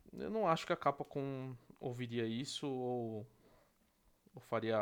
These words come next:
algo em relação a essa mudança. Só, só quero avisar que a gente tem mais um player aqui com nós. E aí, Murbis,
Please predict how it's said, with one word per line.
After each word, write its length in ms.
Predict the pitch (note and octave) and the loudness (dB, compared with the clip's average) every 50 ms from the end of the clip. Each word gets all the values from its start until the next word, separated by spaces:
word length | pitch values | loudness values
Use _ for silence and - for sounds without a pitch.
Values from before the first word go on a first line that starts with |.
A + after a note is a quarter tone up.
| G#2 - | 4 4
algo 320 | - - A2+ A#2 A2+ A#2 | 6 4 4 4 4 0
em 60 | A#2 | 0
relação 600 | A#2+ A#2 A2 A2 A2 - - A2 A2 G#2+ G#2 G#2 - | 0 0 0 -2 -4 -2 -4 -4 -2 -2 -4 -6 -6
a 120 | - A2 A2 | -6 -6 -6
essa 180 | G#2+ - - | -6 -4 -4
mudança. 500 | A#2 A#2+ A#2 A2 G#2+ G#2 G#2+ - - - - _ _ _ _ _ - _ _ _ _ - - - - - - - - | -4 -2 -2 -2 -4 -4 -4 -8 -12 -16 -18 _ _ _ _ _ -20 _ _ _ _ -20 -20 -20 -20 -20 -20 -20 -6
Só, 340 | - - - E3 F3+ E3+ A#2+ | 6 12 12 12 12 12 12
só 160 | - - E3 | 12 10 6
quero 380 | D3+ - - D#3+ F3 F3+ E3+ D#3 | 6 8 6 6 6 6 8 8
avisar 260 | D#3 D3 C#3 C3+ D3+ | 6 6 6 4 4
que 120 | D3+ - | 4 6
a 20 | D#3 | 2
gente 180 | D3 C#3+ - | 2 2 0
tem 140 | - D#3+ D3 | 0 0 2
mais 200 | C#3+ C#3+ C#3+ C3 | 4 2 2 4
um 120 | C#3 D3 C3+ | 4 2 2
player 420 | - - B2 B2 B2+ B2+ A#2 A2 | 2 4 4 6 6 6 6 6
aqui 340 | A2+ A2 - - B2+ C#3+ D3 - - - _ _ | 4 0 0 -2 -2 -2 -2 -6 -14 -20 _ _
com 140 | - - | -8 -4
nós. 480 | A#2 A2+ A2+ C3 D3+ D3+ - - - - _ _ _ _ - - - - - - - - _ _ _ _ _ _ _ _ _ - | 0 2 2 2 2 0 -4 -10 -14 -16 _ _ _ _ -20 -20 -20 -20 -20 -20 -20 -20 _ _ _ _ _ _ _ _ _ 4
E 20 | |
aí, 140 | C3+ C#3+ D#3 | 8 8 10
Murbis, 520 | D#3+ E3 E3+ E3 E3 C#3 - - - - | 10 10 10 12 10 10 8 4 -2 -4